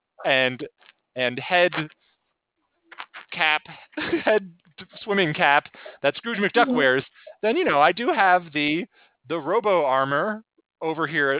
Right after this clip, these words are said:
Speaker 1: to the side to, to help me out if I decide to go for a second, a second dive into the, to the pool of arrows.
Speaker 2: Oh, you know, actually, I did get to see one of those videos where someone who really resembled you were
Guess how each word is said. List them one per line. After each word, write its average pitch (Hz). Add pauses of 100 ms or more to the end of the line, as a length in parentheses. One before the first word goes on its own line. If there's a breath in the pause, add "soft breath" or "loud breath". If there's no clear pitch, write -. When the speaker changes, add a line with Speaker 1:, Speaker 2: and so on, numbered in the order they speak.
Speaker 1:
to 151
the 131
side 143 (160)
to, 147
to 147
help 170
me 190
out 139
if 175
I 156
decide 151
to 156
go 175
for 143
a 190
second, 170 (360)
a 160
second 175 (140)
dive 170
into 139
the, 135 (380)
to -
the 185
pool 240
of 160
arrows. 143 (1900 soft breath)
Speaker 2:
Oh, 302
you 302
know, 359
actually, 381
I 269
did 247
get 220
to 220
see 214
one 202
of 202
those 190
videos 190
where 196 (320 loud breath)
someone 330
who 285
really 294
resembled 254
you 190
were 233